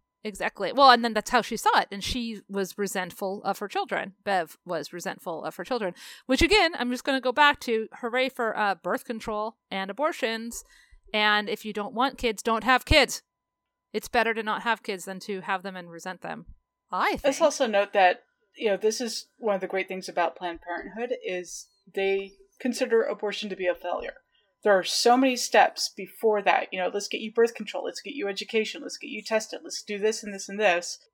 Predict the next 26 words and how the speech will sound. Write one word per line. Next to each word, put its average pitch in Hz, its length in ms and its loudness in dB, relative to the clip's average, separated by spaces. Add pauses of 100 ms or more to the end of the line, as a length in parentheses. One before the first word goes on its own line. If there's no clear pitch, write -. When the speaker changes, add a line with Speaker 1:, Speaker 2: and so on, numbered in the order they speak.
(140)
Speaker 2:
It 220 160 0
doesn't 233 320 -6
have, 220 260 4 (140)
it, - 200 -8 (180)
most 247 280 4
of 226 60 -14
Planned 226 240 0
Parenthood 208 500 0
is - 160 -6 (280)
planning 247 680 4 (300)
the 202 120 -4
parenthood. 185 720 -6
Speaker 1:
Yep. 214 180 -8 (800)
Another 202 380 -4
thing 226 280 -6
that 214 100 -2
I 214 100 0
liked 220 300 -2
in 226 80 -8
the 214 80 -6
movie, 262 560 -2 (760)
the 185 1500 -6
Speaker 2:
<laughs> - 1300 -6
Long 220 440 6
dramatic 220 500 2
pause. 247 600 4